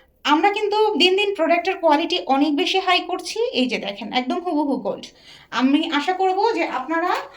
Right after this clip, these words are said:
অনেক বেশি পছন্দ করবেন। আমরা দেখিয়ে দিচ্ছি আমাদের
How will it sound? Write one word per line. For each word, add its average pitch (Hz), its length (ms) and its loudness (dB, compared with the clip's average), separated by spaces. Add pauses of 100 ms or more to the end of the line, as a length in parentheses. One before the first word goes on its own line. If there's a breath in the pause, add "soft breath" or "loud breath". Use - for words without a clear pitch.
(300 loud breath)
অনেক 370 200 2 (140)
বেশি - 200 -6 (140)
পছন্দ 285 320 -2
করবেন। - 200 -4
আমরা 381 140 0
দেখিয়ে 339 300 -6
দিচ্ছি 339 260 -6 (640 soft breath)
আমাদের 311 300 0